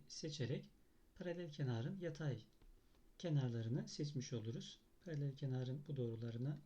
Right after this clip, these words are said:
bu kenarlarına yatay kenarlar olarak ifade edelim. Ve yine bu yatay doğruları kesen bu altı tane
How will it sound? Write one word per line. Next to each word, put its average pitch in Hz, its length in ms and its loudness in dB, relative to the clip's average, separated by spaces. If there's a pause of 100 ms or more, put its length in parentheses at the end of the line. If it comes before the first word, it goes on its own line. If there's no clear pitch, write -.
(100)
bu 156 80 0
kenarlarına 120 540 0
yatay 147 420 0 (840)
kenarlar 120 440 2
olarak 110 380 0
ifade 117 360 -2
edelim. 131 380 0 (460)
Ve 170 60 0
yine 170 360 0 (560)
bu 160 140 0
yatay 156 420 2
doğruları 147 420 6
kesen 131 440 0
bu 143 260 0
altı 143 300 0
tane 113 460 2